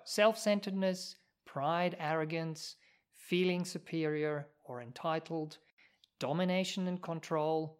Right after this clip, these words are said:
blaming and shaming, leading to verbal and physical,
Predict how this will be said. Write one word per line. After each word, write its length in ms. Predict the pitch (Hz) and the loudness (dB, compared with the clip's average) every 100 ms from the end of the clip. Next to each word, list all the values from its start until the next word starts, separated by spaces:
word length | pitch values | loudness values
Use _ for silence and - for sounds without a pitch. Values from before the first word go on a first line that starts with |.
| _ 135 | _ -8
blaming 680 | 131 135 156 165 165 165 | -4 -2 -2 -2 -4 -4
and 120 | 160 156 | -6 -6
shaming, 580 | 156 143 147 143 143 135 _ _ _ _ _ _ | -4 -4 -6 -8 -10 -14 _ _ _ _ _ _
leading 580 | - 143 135 165 202 233 | -18 -4 0 2 2 0
to 120 | 226 | -2
verbal 400 | 190 156 165 170 | 0 2 2 0
and 120 | 170 160 | -4 -4
physical, 840 | 165 165 156 - 165 151 151 | -6 -4 -6 -6 -6 -4 -6